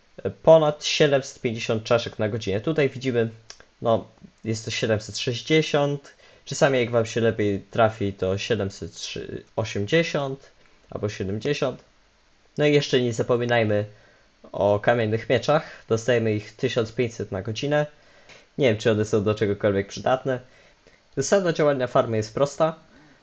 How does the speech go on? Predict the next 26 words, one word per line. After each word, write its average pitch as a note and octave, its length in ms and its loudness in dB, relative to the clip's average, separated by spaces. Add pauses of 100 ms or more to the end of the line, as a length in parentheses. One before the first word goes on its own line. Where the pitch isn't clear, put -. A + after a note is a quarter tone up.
(180)
E, A#2 320 2
witherowe D3+ 380 0
szkielety C#3 400 2
po A2+ 120 -10
prostu A2+ 380 -2 (240)
bardzo A#2+ 400 6
nie A2 140 2
lubią G2+ 240 0
piglinów. C#3 600 -4 (300)
No E3 80 0
i E3 40 -4
kiedy D3+ 220 0
tylko C#3 320 2
je A#2+ 120 6
widzą, A2+ 380 0
to G#2 160 2
chcą G#2 240 0
je G2 100 2
zaatakować. C#3+ 760 2 (420)
I D#3 80 -2
wydaje D3+ 300 6
im A#2+ 120 2
się, A#2+ 160 -4
że A2+ 280 4 (340)
przez - 360 -4
te G2 440 4